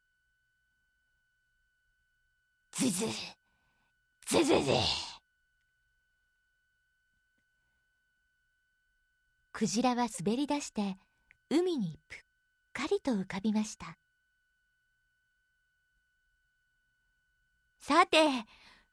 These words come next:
乗せてくれたお礼に何をあげよう。」クロスカップが聞くと、クジラはちょっと考えて言いました。「あなたの持っているパイプと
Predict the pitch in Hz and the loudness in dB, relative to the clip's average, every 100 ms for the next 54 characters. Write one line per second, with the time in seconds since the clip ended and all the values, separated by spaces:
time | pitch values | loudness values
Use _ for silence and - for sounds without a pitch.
0 | _ - 220 302 370 392 392 381 370 349 | _ -2 2 2 2 2 2 2 4 4
1 | 339 339 339 285 226 381 466 392 277 262 | 4 2 2 2 4 4 4 4 4 4
2 | 254 240 190 - _ _ _ _ _ _ | 4 2 0 -10 _ _ _ _ _ _
3 | 1077 1077 _ _ 1077 _ _ _ _ _ | _ _ _ _ _ _ _ _ _ _
4 | _ _ _ - 240 359 - 359 - 277 | _ _ _ 0 0 0 0 -2 -2 -6
5 | 208 190 - - - 185 185 _ _ _ | -6 -8 -14 -14 -6 -6 -6 _ _ _
6 | _ _ _ _ _ - - 170 220 226 | _ _ _ _ _ -12 -6 -4 -2 0
7 | 220 214 214 208 - 277 - - 226 - | -2 -4 -4 -6 -4 -4 -4 -6 -6 -4
8 | 196 285 311 269 170 156 143 _ _ _ | -4 -2 -4 -6 -10 -12 -16 _ _ _
9 | - 202 220 214 - 175 _ _ _ _ | -2 0 0 -2 -12 -16 _ _ _ _
10 | _ _ _ _ _ _ _ _ _ _ | _ _ _ _ _ _ _ _ _ _
11 | _ _ _ - 180 180 254 349 277 180 | _ _ _ -6 0 4 6 8 6 6
12 | 175 214 - 214 196 180 190 - - - | 4 2 2 4 4 4 2 -2 -20 -20
13 | _ _ _ - - 185 214 262 - 262 | _ _ _ 4 6 6 2 2 6 8
14 | 262 262 | 8 4